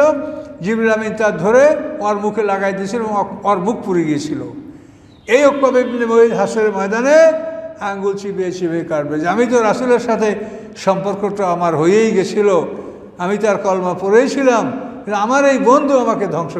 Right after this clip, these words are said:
করলো।" এখানেও দেখেন এই ফেরাউন, তার হামান, এই হামান কিন্তু ফেরাউনকে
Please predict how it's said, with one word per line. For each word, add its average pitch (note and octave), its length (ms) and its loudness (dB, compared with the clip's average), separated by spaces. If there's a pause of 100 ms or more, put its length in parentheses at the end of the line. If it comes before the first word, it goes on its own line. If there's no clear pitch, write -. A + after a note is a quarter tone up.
করলো।" B2 260 -12 (1160)
এখানেও C#4+ 380 4
দেখেন B3+ 360 2
এই A#3+ 140 6
ফেরাউন, A3 600 2 (160)
তার G3+ 160 0
হামান, G3+ 440 4 (600)
এই G#3+ 100 4
হামান A#3+ 380 4
কিন্তু C4+ 280 0
ফেরাউনকে A3 580 2